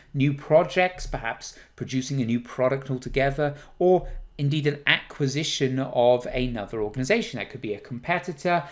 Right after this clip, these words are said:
it could be vertical integration, it could be someone in the supply chain, or it could be a different type of company altogether. Perhaps they want to purchase a solar panel producing company to start entering the solar panel market. And as I mentioned, it's most likely to be an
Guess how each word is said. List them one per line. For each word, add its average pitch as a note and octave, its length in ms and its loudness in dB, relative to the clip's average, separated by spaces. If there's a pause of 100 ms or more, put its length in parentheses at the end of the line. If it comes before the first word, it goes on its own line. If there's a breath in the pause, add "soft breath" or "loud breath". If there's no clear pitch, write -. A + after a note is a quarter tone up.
(180 loud breath)
it C#3 240 -4
could B2+ 340 2
be A#2 180 -4
vertical A#2+ 440 0
integration, C3 800 0
it A#2+ 140 -10
could - 160 -14
be G#2+ 80 -14
someone G2+ 320 -12
in G2 100 -10
the F#2 80 -14
supply A#2+ 420 -2
chain, A#2+ 320 -2 (260 loud breath)
or B2 220 2
it B2+ 140 -4
could C3 280 -4
be A#2 220 -2 (220 loud breath)
a - 80 -6
different - 440 -8
type G#2+ 240 -6
of - 140 -20
company G#2+ 540 -10
altogether. G#2 680 -2
Perhaps - 300 -14
they A2 60 -8
want G#2+ 160 -10
to - 60 -16
purchase - 420 -8
a B2+ 100 -2 (160 loud breath)
solar F3 340 4
panel B2 320 -2
producing G#2+ 520 -8
company G#2+ 500 -10 (220 loud breath)
to B2 340 0
start A#2+ 320 -4
entering A#2+ 320 -4
the A#2+ 100 -4
solar C#3 520 0
panel F#2 460 -12
market. - 680 -16 (400 loud breath)
And A3+ 100 0
as F#3 140 0
I E3+ 40 -2
mentioned, C#3 400 0
it's C#3 140 -8
most C#3 520 2
likely C3+ 320 -2
to B2 100 -16
be A#2 200 -4
an B2+ 160 -8